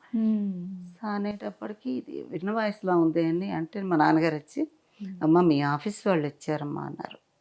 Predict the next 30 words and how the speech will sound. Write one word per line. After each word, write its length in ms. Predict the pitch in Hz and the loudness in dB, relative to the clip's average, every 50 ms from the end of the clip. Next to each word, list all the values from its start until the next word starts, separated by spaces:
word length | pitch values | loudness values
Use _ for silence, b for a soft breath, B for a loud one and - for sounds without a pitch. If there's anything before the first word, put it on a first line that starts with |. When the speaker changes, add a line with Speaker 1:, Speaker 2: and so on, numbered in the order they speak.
| _ 202 | _ -18
Speaker 2:
"లెవెన్ 300 | 185 180 175 - 175 170 - - | -18 -18 -16 -12 -12 -10 -8 -8
థర్టీ 240 | 208 208 _ 226 208 | -8 -4 _ 0 2
అయింది, 280 | 196 190 196 190 190 | 2 2 0 0 -2
డ్యూటీ 320 | 160 160 160 165 170 190 226 | 2 4 4 4 4 2 -2
చేసుకొని 500 | 214 214 202 190 196 - - 190 185 180 | 0 0 0 0 -2 -4 -2 0 0 0
వచ్చాను, 320 | 175 180 185 175 165 151 | -2 -2 -2 -2 -2 -4
ఆఫీస్ 320 | 151 - - - - - - | -8 -10 -12 -16 -14 -6 -4
వాళ్ళు 200 | 185 185 175 165 | -2 0 2 2
ఎందుకు 260 | 165 165 170 - 175 | 0 0 0 -2 -4
వచ్చారు?" 440 | 170 - - - 170 165 160 165 165 | -6 -6 -4 -2 -2 0 0 0 0
అని 180 | 160 160 160 165 | 0 -2 -2 -2
చెప్పి 460 | 160 160 - _ 214 233 240 202 196 b b b b b b b b b b b b _ - | -6 -8 -6 _ -4 -2 -2 -4 -6 b b b b b b b b b b b b _ -6
వెళ్ళేటప్పటికి 720 | 190 190 202 196 196 190 - 196 196 196 - 262 285 302 285 - - - - - - - - - - | -4 -2 -2 -2 -4 -6 -6 -6 -8 -6 -4 -4 -2 -2 -2 -2 -4 -4 -6 -6 -8 -10 -12 -12 -10
మా 180 | - - - - - | -8 -8 -10 -6 -4
కెమెరామ్యాన్, 520 | 185 175 170 175 170 160 143 143 139 143 143 | 0 2 2 4 2 2 0 -2 -4 -6 -8
సీనియర్ 440 | - - 180 175 170 160 156 147 | -2 2 4 6 8 6 6 4
కెమెరామ్యాన్ 500 | 156 - 156 147 147 143 147 143 143 143 | 2 0 0 0 0 0 0 -2 -2 -4
Speaker 1:
Hmm. 440 | - - _ _ _ _ _ 214 175 | -6 -10 _ _ _ _ _ 0 0
Speaker 2:
లక్ష్మణరావు 520 | 160 185 180 208 202 190 156 135 123 127 - | 0 2 4 4 4 4 4 2 0 0 -2
గారని 400 | 92 - - - - - - _ _ _ - 226 | -4 -4 -6 -10 -12 -14 -16 _ _ _ -6 -2
Speaker 1:
Hmm. 180 | 226 220 208 | -2 4 6
Speaker 2:
పెద్ద 200 | 170 156 - 151 | 6 6 8 6
ఆయన, 180 | 143 143 131 127 - - _ _ _ _ _ _ _ | 4 4 2 -4 -10 -12 _ _ _ _ _ _ _
"విజయదుర్గ 540 | 147 156 156 170 185 170 165 156 - - 151 | -8 -6 2 4 6 6 6 4 0 -6 -8
గారు, 640 | 139 143 147 147 175 233 262 233 175 156 147 143 135 _ _ _ _ _ _ _ - | -6 -6 -8 -8 -8 -8 -8 -8 -8 -10 -12 -14 -18 _ _ _ _ _ _ _ -10
రావు 260 | 139 147 143 160 160 | -4 0 0 0 2
గోపాలరావు 440 | 175 175 175 - 147 139 147 143 139 | 0 -2 -4 -4 -6 -6 -6 -8 -8
గారు 200 | 139 143 139 131 | -8 -10 -10 -8
ఉన్నారు 280 | 135 143 147 143 143 139 | -8 -8 -8 -8 -8 -8
ఊళ్ళో, 400 | 143 147 143 143 160 208 330 | -6 -6 -4 -2 0 0 -2